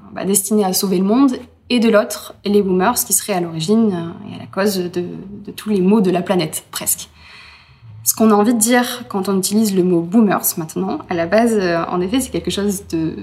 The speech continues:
de très neutre comme terme. Ça définit une catégorie de personnes qui sont nées pendant ce qu'on appelle le baby boom. Aujourd'hui, on l'utilise en effet avec une connotation, euh, négative, parce que ça fait référence à, à quelque chose qui est une réalité, c'est que le pouvoir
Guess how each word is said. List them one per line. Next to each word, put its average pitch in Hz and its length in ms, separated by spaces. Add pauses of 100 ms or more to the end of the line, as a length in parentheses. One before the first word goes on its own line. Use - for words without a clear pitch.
(160)
de - 120
très - 180
neutre 233 380
comme 175 180
terme. 254 380
Ça 190 120
définit 185 400
une 202 200
catégorie 175 420
de - 40
personnes 208 500
qui - 280
sont 185 200
nées 220 140
pendant 185 200
ce 185 60
qu'on 185 100
appelle 185 240
le 180 80
baby 175 240
boom. 262 240 (880)
Aujourd'hui, 220 680 (100)
on 226 80
l'utilise 226 640 (200)
en 302 140
effet 240 300
avec 185 240
une 214 100
connotation, 208 680
euh, 170 80
négative, 190 640 (600)
parce 175 160
que - 100
ça 202 140
fait 185 140
référence 214 580
à, 175 560 (100)
à 180 100
quelque 180 260
chose 214 280
qui 165 440
est 165 120
une 185 100
réalité, 180 380
c'est 202 200
que 196 120
le 175 60
pouvoir 220 640